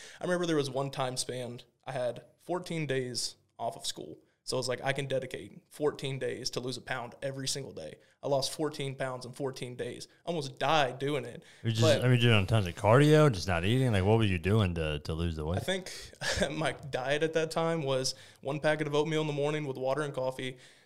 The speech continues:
Speaker 1: Uh, lunch was one chicken breast, half cup of rice with vegetables. Uh, dinner was a shake. That was it.
Speaker 2: Man, okay.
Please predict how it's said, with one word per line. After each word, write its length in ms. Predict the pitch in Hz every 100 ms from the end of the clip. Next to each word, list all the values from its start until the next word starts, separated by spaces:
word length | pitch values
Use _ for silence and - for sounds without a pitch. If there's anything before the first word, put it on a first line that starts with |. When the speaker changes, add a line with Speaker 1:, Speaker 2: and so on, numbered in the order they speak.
| _ -
Speaker 1:
Uh, 240 | 82 80 -
lunch 440 | 135 151 160 -
was 420 | 127 123 120 - -
one 180 | 135 151
chicken 280 | 160 156 147
breast, 460 | 151 151 - - -
half 240 | 147 -
cup 160 | 151 143
of 80 |
rice 320 | 127 135 131 131
with 140 | 131
vegetables. 580 | 131 131 - 127 123 - - - _ -
Uh, 220 | 92 98
dinner 240 | 127 135 131
was 160 | 135
a 40 | -
shake. 280 | - - - - _ _ _ _ _
That 120 | -
was 100 | 78
it. 100 | 78
Speaker 2:
Man, 480 | 76 80 78 76 73 - -
okay. 320 | 92 85 78